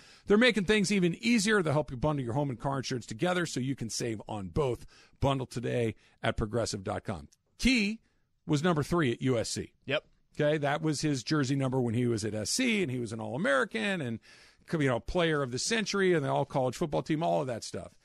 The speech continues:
Speaker 1: Carson Palmer
Speaker 2: Mm-hmm.
Speaker 1: also was number three. Carson Palmer won the Heisman Trophy, um, and they retired the number.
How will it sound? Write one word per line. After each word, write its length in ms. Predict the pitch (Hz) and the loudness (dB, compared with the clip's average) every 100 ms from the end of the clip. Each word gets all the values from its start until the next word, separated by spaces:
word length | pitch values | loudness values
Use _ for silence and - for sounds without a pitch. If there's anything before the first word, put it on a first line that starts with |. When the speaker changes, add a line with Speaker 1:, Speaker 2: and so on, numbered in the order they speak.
| _ - _ - | _ -20 _ 0
Speaker 1:
Carson 380 | 254 247 208 | 2 4 0
Palmer 540 | 160 190 202 165 113 113 _ | -2 -2 0 0 -4 -8 _
Speaker 2:
Mm-hmm. 140 | 117 | -4
Speaker 1:
also 240 | 139 143 120 | 0 0 -2
was 160 | 110 | -4
number 180 | - 95 | -6 -8
three. 260 | - 92 73 _ _ _ | -8 -10 -12 _ _ _
Carson 280 | 165 160 117 | 2 2 2
Palmer 240 | 143 135 | -2 0
won 120 | 117 107 | -4 -4
the 80 | |
Heisman 300 | 101 104 107 | -6 -8 -10
Trophy, 380 | 95 110 90 85 - _ _ _ | -8 -8 -8 -12 -16 _ _ _
um, 300 | 120 113 107 | 0 0 0
and 160 | - 131 | -2 0
they 160 | 143 135 | 0 0
retired 680 | 135 - 180 175 156 143 - | 0 0 2 2 2 -2 -4
the 100 | 139 | 0
number. 360 | 202 196 92 | 0 0 -4